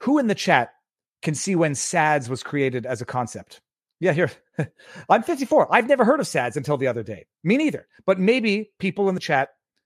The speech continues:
can find out when sads was created at a term, uh, created as a term. I'm gonna go look for it afterwards 'cause now that's a question I have. But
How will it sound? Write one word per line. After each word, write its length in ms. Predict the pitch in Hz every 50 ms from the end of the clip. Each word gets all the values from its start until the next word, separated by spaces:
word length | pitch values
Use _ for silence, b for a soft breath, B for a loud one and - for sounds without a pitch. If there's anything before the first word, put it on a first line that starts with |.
| _ _ _ _ _ -
can 120 | 165 160
find 320 | 156 - 190 180 175 170
out 160 | 175 170 160 139
when 220 | 147 165 170 170
sads 420 | - - - 180 160 160 160 131
was 120 | 131 139 -
created 420 | - - 151 147 143 131 135 120
at 100 | 127 110
a 60 | 113
term, 400 | 107 - 147 143 123 110 104 95 - -
uh, 80 | 156 151 -
created 460 | - - - 170 165 165 156 156 143 - -
as 180 | 151 151 131
a 40 | 139
term. 200 | - - 107 101 - _ _ _ _ _ _ _ _ _ _ _ _ _ _ _ _ _ _ - -
I'm 80 | 156
gonna 100 | 160 165
go 140 | 156 139 139
look 140 | 143 147 -
for 100 | - 135
it 40 | 123
afterwards 300 | 127 123 - 120 107 -
'cause 160 | - 110 98
now 140 | 120 120 120
that's 120 | 117 -
a 40 | -
question 280 | - - 120 - - 110
I 80 | 104
have. 200 | 110 131 113 95
But 140 | 127 123 -